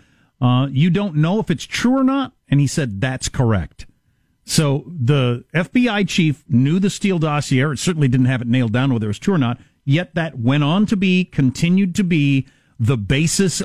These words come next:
of, of fisa warrants and the investigation moving forward. And freaking Adam Schiff, who should go to jail,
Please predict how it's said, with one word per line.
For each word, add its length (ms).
of, 440
of 200
fisa 360
warrants 580
and 140
the 40
investigation 720
moving 320
forward. 460
And 260
freaking 800
Adam 380
Schiff, 680
who 120
should 200
go 140
to 80
jail, 600